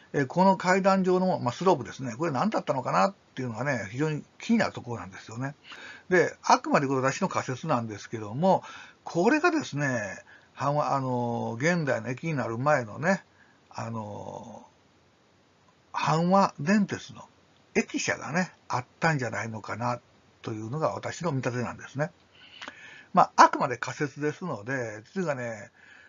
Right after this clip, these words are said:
ぱりこう、明治とか、あの、昭和の初めの頃の航空写真っていうのが、ちょっと探したんじゃなかったんですよ。で、あの、古文書を探せばね、まだ見つかるかもしれないですけど、今のところそれをよう見つけてません。その当時の資料っていうのをね。えー、和歌山市にもしかしたら資料が残ってるかもしれない。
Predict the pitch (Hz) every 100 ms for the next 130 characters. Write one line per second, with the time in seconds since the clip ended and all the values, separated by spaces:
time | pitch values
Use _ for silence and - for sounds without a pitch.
0 | _ 190 180 185 190 240 330 294 185 165
1 | 151 135 170 156 131 127 127 120 214 240
2 | 247 170 143 147 147 185 131 120 196 202
3 | - 196 220 202 143 117 - 120 113 104
4 | 107 110 - 131 202 208 107 95 139 110
5 | - - - - - _ - - - -
6 | - - 156 151 147 139 - 202 240 233
7 | 226 202 214 226 170 110 139 151 - 156
8 | 127 147 - 180 160 127 139 127 131 127
9 | 170 180 208 208 190 202 196 214 202 -
10 | - 170 143 - - _ _ _ _ -
11 | 139 127 156 117 98 - 131 110 113 110
12 | 107 135 156 - - - - - 156 156
13 | 175 170 196 - 165 135 131 131 147 -
14 | 135 - 190 - 156 117 123 175 185 196
15 | 151 110 101 85 -